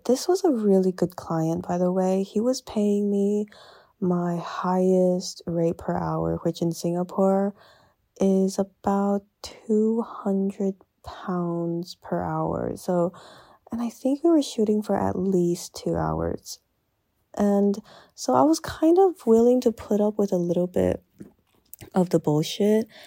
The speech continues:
And this is what I had to put up with. Halfway through the shoot, he said to me, "Can you make your nipples hard,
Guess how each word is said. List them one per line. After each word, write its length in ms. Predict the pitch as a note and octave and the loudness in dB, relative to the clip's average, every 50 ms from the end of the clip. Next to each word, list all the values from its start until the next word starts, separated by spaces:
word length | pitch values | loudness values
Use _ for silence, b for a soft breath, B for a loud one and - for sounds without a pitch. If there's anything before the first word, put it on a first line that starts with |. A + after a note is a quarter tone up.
| B B B B _ - | B B B B _ 0
And 260 | F#3+ F3+ F3+ F3 F3 | 2 2 4 2 2
this 140 | F3+ G3+ A#3 | 2 2 4
is 80 | A#3+ | 4
what 120 | B3 A#3 A3 | 6 6 6
I 40 | |
had 100 | G#3+ G3 | 4 4
to 80 | F#3+ F3+ | 2 0
put 160 | - - E3 | 0 0 0
up 160 | D#3+ E3+ - | 0 0 -2
with. 240 | - - - - - b b b b b b b b b b b b b b _ _ _ _ _ _ _ _ A3 | -2 -4 -4 -4 -10 b b b b b b b b b b b b b b _ _ _ _ _ _ _ _ -6
Halfway 320 | - - B3 C4+ - D4+ | -2 0 0 2 4 4
through 160 | C#4+ - B3+ | 4 6 6
the 80 | A#3+ A#3 | 4 4
shoot, 400 | A3+ - - G3 F3+ F3 F3 - | 2 2 2 2 4 4 2 2
he 120 | - F#3 F3+ | 0 -2 -2
said 260 | F3+ - F3 E3+ - | 0 0 -2 -2 -2
to 100 | - F3 | 0 0
me, 400 | E3 E3 E3 D#3+ D#3+ E3+ F3 b b b b b b _ _ | 2 2 4 4 2 2 0 b b b b b b _ _
"Can 400 | - - - G#3 G#3 A3 A3+ A3+ | -8 -2 2 2 4 4 4 4
you 800 | A3 G#3+ G#3 G#3 G3 F#3+ F#3 F3+ F3+ F3+ F3+ F3+ F3 F3 - - - _ _ _ _ _ _ _ _ _ _ - | 4 4 6 6 6 6 6 6 4 4 2 2 0 -2 -4 -4 -8 _ _ _ _ _ _ _ _ _ _ -2
make 300 | F#3 F3 E3+ E3 E3 - | 0 2 2 2 0 0
your 120 | E3+ E3 D#3 D#3 - | 0 0 0 0 0
nipples 380 | E3 D#3 D#3 D#3 - D#3 D#3 | 0 0 0 0 0 -2 -2
hard, 300 | - - - D#3+ E3 - | -4 -4 -4 -4 -4 -4